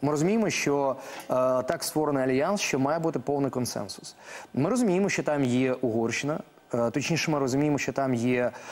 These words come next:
е, прем'єр-міністр Угорщини. Е, ми розуміємо, що є Греція, яка ж також, е,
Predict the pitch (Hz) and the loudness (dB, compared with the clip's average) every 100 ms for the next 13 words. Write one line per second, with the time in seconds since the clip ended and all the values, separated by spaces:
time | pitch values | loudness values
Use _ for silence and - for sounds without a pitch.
0 | - - - 123 120 120 117 113 113 117 | -14 -10 -2 0 2 2 2 2 2 2
1 | 117 117 107 139 139 131 120 - 101 98 | 0 0 0 2 2 2 -2 -2 -4 -4
2 | - - - _ - - 120 117 113 113 | -6 -10 -16 _ -20 -8 -2 2 2 2
3 | 120 139 165 156 196 202 156 - 139 147 | 2 2 2 2 4 2 2 2 2 2
4 | 120 113 107 131 135 - 131 147 139 - | 2 0 -2 -2 -2 -4 -2 -2 -2 -2
5 | - | 0